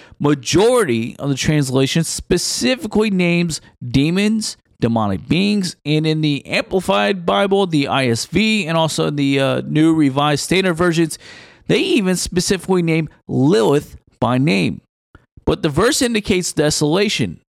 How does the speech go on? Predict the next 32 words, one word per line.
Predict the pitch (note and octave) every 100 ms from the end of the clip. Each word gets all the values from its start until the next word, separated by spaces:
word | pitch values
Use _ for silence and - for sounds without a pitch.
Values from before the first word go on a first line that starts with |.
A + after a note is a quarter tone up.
| _
abomination, | - A#2+ C3 B2 A2+ D#3 G3 - F#3
and | - D3
the | C#3
Lamb | C#3 F3 G#3+ G#3+ G3+
being | D#3+ F3 F3+ F3 - - - - _ _ -
driven | B2 A#2+ F3+ G3+ G3 F#3
over, | E3+ F3+ E3+ E3+ D#3+ -
or | C#3+
being | C#3 E3 D#3
driven | C#3 E3+ E3+
out | C#3 E3+ D3+
over | C#3+ D#3 D3
depravity | C3 B2+ - G3 G3+ D3+ C3 C3 - -
to | E3 D3+
demonic | C#3+ C3 C3+ D#3+ F3 E3+ - _ _
principalities. | - D3 B2+ - D#3 D#3 A#2 - - - - _ _ _ _ _ - - -
Now, | - C#3+
the | D3
very | E3+ A3
first | B3+ - G3 -
dream | D3+ F#3 F3+
that | E3
I | D3
had | C#3 F#3+ F#3+ D#3+
concerning | - B2 - C3 B2+
Lilith | A#2+ C3+ F3+ B2+ B2
was | - C3+ C3
on | - C3+
September | - - - - - - E3+ E3
twenty-sixth, | - - D#3 - D3+ - B2 - -
twenty | A#2 A2
twenty, | A2 - E3 F3+ A2